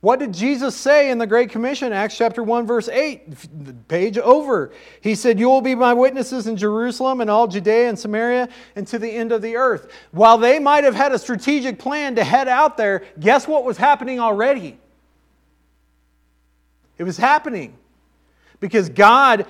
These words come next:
made it so. And it's a beautiful thing to hear all kinds of languages put together. That same week, when we were at the University of Edinburgh, I was staying probably on the third or fourth floor in a dorm room, and it was ghastly hot,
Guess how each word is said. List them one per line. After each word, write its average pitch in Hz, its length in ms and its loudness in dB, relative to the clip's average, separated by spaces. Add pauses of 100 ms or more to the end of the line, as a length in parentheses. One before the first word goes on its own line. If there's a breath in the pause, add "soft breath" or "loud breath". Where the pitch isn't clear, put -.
(120 loud breath)
made 196 380 -2
it 196 320 -4
so. 156 560 -10 (880 soft breath)
And 208 120 -4
it's 294 160 -2
a 311 80 2
beautiful 185 560 -6
thing 160 480 -8 (300 loud breath)
to 175 100 -14
hear 170 300 -6
all 160 180 -4
kinds 165 280 -10
of 147 60 -10
languages 139 520 -12
put 147 160 -18
together. 131 380 -12
That 165 280 -2
same 190 480 -6
week, 151 540 -10 (220 soft breath)
when 170 180 -10
we 175 100 -6
were 180 140 -4
at 175 140 -6
the 180 60 -10
University 170 600 -6
of 135 100 -8
Edinburgh, 135 480 -8 (220 loud breath)
I 185 160 0
was 208 180 0
staying 208 520 -6
probably 240 480 0
on 202 100 -4
the 175 80 -6
third 214 340 -4
or 196 80 -2
fourth 196 340 -6
floor 190 520 -4
in 185 80 -6
a 147 60 -8
dorm 180 580 -8
room, 196 500 -6 (280 loud breath)
and 165 140 -10
it 233 140 0
was 170 200 -6
ghastly 143 720 -12
hot, - 580 -12